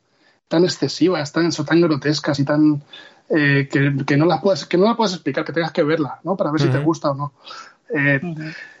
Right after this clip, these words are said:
Speaker 1: una, hay un momento muy bonito en el documental que a mí, que yo es lo que me sigo acordando del documental, que es, eh, mu-, como veinte años después del estreno de la película, eh, hicieron un,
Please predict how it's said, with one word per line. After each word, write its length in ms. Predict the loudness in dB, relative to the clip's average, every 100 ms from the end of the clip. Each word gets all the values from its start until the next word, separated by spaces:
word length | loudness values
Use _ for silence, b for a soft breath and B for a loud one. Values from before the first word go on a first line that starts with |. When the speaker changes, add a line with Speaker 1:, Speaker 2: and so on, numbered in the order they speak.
| _
Speaker 1:
una, 280 | 2 2 2
hay 100 | 2
un 80 | 4
momento 200 | 4 4
muy 100 | 4
bonito 200 | 4 2
en 60 | 2
el 40 |
documental 380 | 2 0 0 0
que 80 | 2
a 40 |
mí, 180 | 0 0
que 200 | 0 0
yo 100 | 2
es 60 |
lo 60 | 0
que 80 | 0
me 100 | 0
sigo 180 | 2 0
acordando 320 | 2 2 4
del 80 | 2
documental, 600 | 2 -2 -2 0 -2 0
que 100 | -4
es, 180 | -2 -2
eh, 360 | 0 0 -2 -6 _ -4
mu-, 280 | 0 2 0 -2
como 240 | -4 2 4
veinte 220 | 4 4
años 160 | 2 2
después 320 | 0 -2 0
del 140 | 0
estreno 320 | -2 0 2
de 60 | 2
la 60 | 2
película, 460 | 0 2 0 -4 B B B B B _ -2
eh, 380 | 0 2 2 2
hicieron 360 | 0 2 2 4
un, 220 | 4